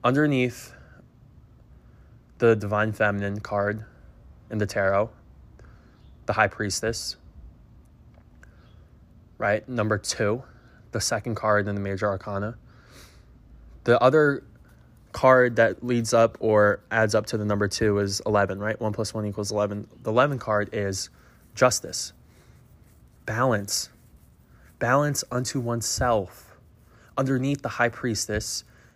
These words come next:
is justice, balance, understanding that, hey, no matter what happens,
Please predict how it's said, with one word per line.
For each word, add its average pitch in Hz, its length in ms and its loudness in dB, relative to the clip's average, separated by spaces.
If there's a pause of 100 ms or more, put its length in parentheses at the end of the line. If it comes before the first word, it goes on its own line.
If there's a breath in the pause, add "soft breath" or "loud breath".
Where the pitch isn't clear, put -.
(140 soft breath)
is 113 200 -6 (260)
justice, - 560 -4 (180)
balance, 113 680 -4 (960 soft breath)
understanding 123 560 -2
that, 110 160 2
hey, 123 180 -2
no 117 120 -2
matter 120 200 0
what 120 140 -4
happens, 110 560 -8